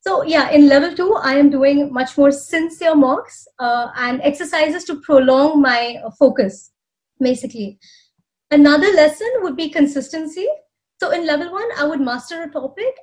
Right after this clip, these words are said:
and then crush all the questions and just keep it aside because I'm confident. And then after a month, when I'm confidently doing the mocks,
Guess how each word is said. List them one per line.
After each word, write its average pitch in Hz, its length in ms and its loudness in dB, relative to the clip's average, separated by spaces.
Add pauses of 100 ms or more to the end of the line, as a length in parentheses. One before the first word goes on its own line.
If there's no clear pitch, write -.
and 277 160 -4
then 302 340 -2
crush 370 300 -2
all 349 140 0
the 320 100 -4
questions 320 500 -2
and 294 240 2
just 349 220 -10
keep 294 160 -2
it - 60 0
aside 226 400 -4
because 269 180 -4
I'm 277 120 0
confident. 262 500 -2 (640)
And 277 180 0
then 302 180 -2
after 294 380 -2
a 349 40 2
month, 277 320 -2
when 285 120 2
I'm 269 220 -2
confidently 294 760 0
doing 247 320 -4
the 240 80 -8
mocks, 214 480 -8